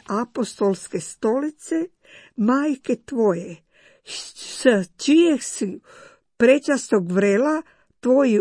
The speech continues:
oci pili poruke svetoga propovijedanja.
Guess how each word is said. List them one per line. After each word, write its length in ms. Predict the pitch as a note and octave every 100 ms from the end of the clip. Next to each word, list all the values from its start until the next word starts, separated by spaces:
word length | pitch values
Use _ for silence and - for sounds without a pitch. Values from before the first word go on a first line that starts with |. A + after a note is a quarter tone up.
| -
oci 420 | A#3 C#4+ D4 - A3 -
pili 360 | C#4+ D#4 D4 G#3+ _
poruke 520 | C4+ C#4+ D4 B3 A#3+
svetoga 600 | G#3+ - A3 A#3 B3+ A3
propovijedanja. 960 | G#3+ - F3 G#3 F3 F3+ F3 F3 C4+ D#3